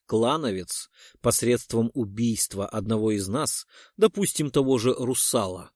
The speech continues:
обретает его способность владения магией и долголетия. Они проводят ритуалы,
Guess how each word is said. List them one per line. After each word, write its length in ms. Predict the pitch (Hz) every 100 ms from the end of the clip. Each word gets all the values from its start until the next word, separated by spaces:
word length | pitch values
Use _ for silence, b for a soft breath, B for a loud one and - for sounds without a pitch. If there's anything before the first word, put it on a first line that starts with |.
| _ _ _ _
обретает 640 | - 156 190 190 208 208 -
его 240 | 151 156
способность 880 | - 139 131 180 180 160 160 - -
владения 760 | 113 120 110 113 113 110 104
магией 600 | 101 123 156 147 131 139
и 220 | - 135
долголетия. 1160 | 123 113 113 104 107 104 101 92 - 92 92 - _ _ _ _ _ _ _ _ _ _
Они 560 | - 131 139 180 143 82 _ _ _ -
проводят 520 | 113 135 175 160 135
ритуалы, 840 | 135 127 131 131 117 104 95 98